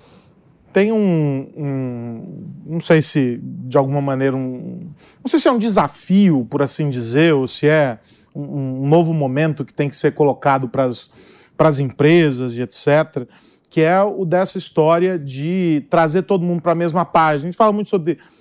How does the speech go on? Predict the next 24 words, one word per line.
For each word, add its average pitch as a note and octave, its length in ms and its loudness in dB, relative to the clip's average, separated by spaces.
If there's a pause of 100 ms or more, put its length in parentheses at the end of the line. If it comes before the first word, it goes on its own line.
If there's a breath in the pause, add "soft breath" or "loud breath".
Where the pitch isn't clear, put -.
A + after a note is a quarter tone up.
(120 soft breath)
a E3+ 100 0
transparência F3 840 0
entre D3+ 220 0
esses D3 220 -2
agentes D3 420 0
no C#3+ 80 -8
que C#3+ 100 -6
diz A#2+ 100 -8
respeito C#3 500 0
à, B2+ 160 2
à, A#2+ 260 -4
à, A#2 500 -4 (420 loud breath)
à B2+ 80 -2
coleta D3+ 400 2
de C3 120 -4
dados C3+ 680 2
e C3+ 60 -2
et C3 100 -4
cetera, D#3 460 0
as C3+ 80 -4
responsabilizações, D#3 1300 0
né? D3 260 -2 (200 loud breath)
Cada F#3+ 280 2
um, G#3+ 280 2